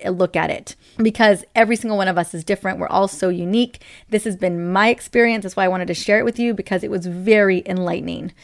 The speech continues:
Now, I knew that I probably already had some level of insulin resistance,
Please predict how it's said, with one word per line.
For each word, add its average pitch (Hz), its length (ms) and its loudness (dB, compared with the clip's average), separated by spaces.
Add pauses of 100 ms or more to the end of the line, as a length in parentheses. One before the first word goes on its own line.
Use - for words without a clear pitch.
(380)
Now, 240 340 6 (180)
I 294 200 8
knew 254 380 4
that 226 100 4
I 208 60 6
probably 214 400 0
already 202 240 2
had 196 200 2
some 196 280 0
level 185 400 2
of 180 80 0
insulin 190 340 -4
resistance, 180 580 -4